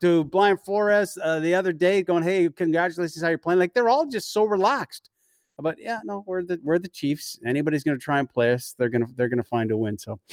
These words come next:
we'll see. We always appreciate Nate. We'll look forward to tonight to see how it plays. And by the way, like, I don't even know. Do, are you in our six fifty? How are you doing in fantasy playoffs? This was fantasy playoffs. Are you in your leagues?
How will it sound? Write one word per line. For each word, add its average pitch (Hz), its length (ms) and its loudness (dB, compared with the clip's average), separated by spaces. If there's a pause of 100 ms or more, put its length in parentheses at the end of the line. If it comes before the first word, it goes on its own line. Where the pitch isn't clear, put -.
(280)
we'll 202 120 8
see. 180 200 8
We 170 100 10
always 175 180 8
appreciate 170 400 0
Nate. 190 360 4
We'll 180 120 8
look 170 160 6
forward 180 280 4
to 165 100 0
tonight 165 360 2
to 156 60 0
see 175 140 4
how 165 80 8
it 156 80 0
plays. 170 180 4
And 202 80 2
by 370 140 6
the 370 80 4
way, 180 320 4 (360)
like, 214 120 0
I 339 60 2
don't 330 80 2
even 214 160 0
know. 185 100 4
Do, 175 220 -2
are 208 100 2
you 330 220 4
in 269 120 0
our 285 140 0
six - 300 -10
fifty? 269 260 -4
How 247 120 0
are 311 100 0
you 285 80 -2
doing 247 160 -2
in 165 60 2
fantasy 185 380 0
playoffs? 160 420 -4
This - 160 -12
was 180 140 -6
fantasy 180 380 -2
playoffs. 135 460 -6
Are 135 80 -4
you 151 140 -4
in 147 120 -2
your 165 140 2
leagues? 180 360 -2